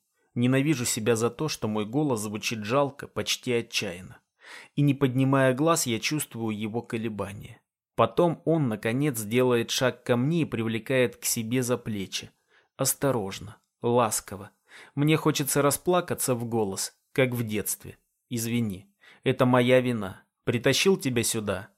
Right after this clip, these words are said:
оставил в компании незнакомой женщины, еще и претензии предъявляю", шепчет он, и его теплое дыхание шевелит волоски на моем затылке.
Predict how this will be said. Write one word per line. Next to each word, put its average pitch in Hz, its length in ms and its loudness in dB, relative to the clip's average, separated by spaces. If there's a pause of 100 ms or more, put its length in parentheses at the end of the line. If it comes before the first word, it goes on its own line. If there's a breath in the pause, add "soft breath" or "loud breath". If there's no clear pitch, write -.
оставил 143 440 2
в - 100 -6
компании 131 540 2
незнакомой 123 680 2
женщины, 123 560 -2 (380 loud breath)
еще 117 320 0
и 131 60 2
претензии 117 600 -4
предъявляю", 98 680 -6 (260)
шепчет - 560 -6
он, 147 240 0 (340 loud breath)
и 113 80 -6
его 113 220 0
теплое 113 460 0
дыхание 113 580 -4
шевелит 117 540 -4
волоски 110 520 -2
на 123 140 -2
моем 107 320 -4
затылке. 107 680 -10